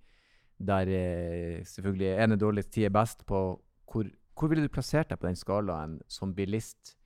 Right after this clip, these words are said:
Så hvor god er du til å kjøre bil? Eh, og hvorfor legger du deg, eh,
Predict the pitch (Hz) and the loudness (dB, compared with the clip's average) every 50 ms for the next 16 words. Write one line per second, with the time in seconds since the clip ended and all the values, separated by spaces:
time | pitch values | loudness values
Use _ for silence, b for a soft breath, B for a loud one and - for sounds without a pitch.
0 | _ _ _ _ _ _ - - 101 - 110 107 98 123 131 127 95 95 95 92 | _ _ _ _ _ _ -14 -10 -6 -2 -2 0 0 0 0 2 2 0 0 0
1 | 85 73 85 85 - 92 90 92 85 95 98 95 85 - - _ _ - - - | -2 -4 -4 -4 -4 -2 -2 -2 -2 -2 -2 -2 -4 -6 -12 _ _ -20 -20 -14
2 | - - 92 92 - - - 113 - - - - 190 180 - - - 92 76 73 | -8 -6 -4 -4 -4 -2 -4 -4 -4 -4 -6 -4 -4 -4 -4 -6 -6 -6 -4 -2
3 | 80 90 92 - 82 65 57 64 65 - 98 - - - - - - - - 69 | -2 -4 -4 -4 -6 -6 -6 -6 -8 -8 -10 -14 -16 -18 -20 -20 -16 -12 -10 -8
4 | 71 67 65 65 - | -8 -8 -8 -8 -10